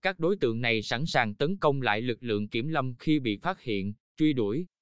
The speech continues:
Ông Tây cho biết, từ đầu năm đến nay đơn vị đã phối hợp với các cơ quan chức năng của huyện Vân Canh và huyện Tây Sơn tổ chức đẩy đuổi truy bắt rất nhiều trường hợp, đã phát hiện và tạm giữ hơn chín mét khối gỗ các loại.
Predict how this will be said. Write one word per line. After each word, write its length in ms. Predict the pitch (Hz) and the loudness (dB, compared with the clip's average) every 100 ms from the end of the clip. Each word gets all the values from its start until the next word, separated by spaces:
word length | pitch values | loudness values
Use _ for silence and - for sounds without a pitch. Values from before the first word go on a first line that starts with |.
| _ _ _ | _ _ _
Ông 220 | - 151 139 | 0 0 4
Tây 260 | 147 147 135 | 4 4 6
cho 180 | 139 | 4
biết, 200 | 127 185 - _ _ _ _ - | 6 0 -2 _ _ _ _ -2
từ 160 | 170 147 | 2 4
đầu 180 | 139 | 4
năm 260 | 131 156 160 | 4 4 4
đến 200 | 156 208 | 2 4
nay 200 | 175 147 | 2 2
đơn 240 | 143 156 | 2 0
vị 300 | 135 107 107 | 0 0 0
đã 160 | 113 120 | 2 2
phối 260 | - 170 190 | 2 0 2
hợp 160 | 135 - | 0 2
với 140 | 156 | 0
các 220 | 160 196 | 0 0
cơ 100 | - | 4
quan 280 | 139 139 135 | 4 4 2
chức 220 | 131 196 | 0 -4
năng 260 | 151 143 127 | 0 0 -2
của 180 | 131 151 | -2 0
huyện 260 | 139 110 | 0 0
Vân 220 | 120 143 131 | 0 0 2
Canh 280 | 135 131 123 | 0 0 0
và 140 | 120 | 0
huyện 300 | 104 110 107 | 0 0 -2
Tây 180 | 110 143 | 2 2
Sơn 300 | 131 147 135 | 4 2 0
tổ 260 | 120 113 104 | 0 -2 0
chức 220 | 208 196 | -4 -2
đẩy 200 | 117 123 | 0 0
đuổi 240 | 131 135 147 | 0 -2 -2
truy 140 | 151 123 | -2 -2
bắt 180 | 160 - | -2 -2
rất 220 | 214 202 | -4 -2
nhiều 200 | 135 113 98 | 0 0 0
trường 180 | 117 104 | -4 -2
hợp, 200 | 104 92 _ _ _ _ _ | -4 -4 _ _ _ _ _
đã 160 | 120 113 | 0 0
phát 240 | - 202 | 0 -2
hiện 300 | 123 101 101 | -2 -2 -2
và 160 | 117 110 | 2 2
tạm 300 | 113 104 113 | 2 0 0
giữ 220 | 113 123 | -2 -2
hơn 260 | 143 143 131 | -2 -2 -2
chín 240 | 143 160 | -2 0
mét 180 | 180 180 | -2 -2
khối 220 | 151 170 | -2 -2
gỗ 280 | 151 110 107 | 2 0 0
các 180 | - 196 | -2 0
loại. 320 | 120 95 95 | 2 2 0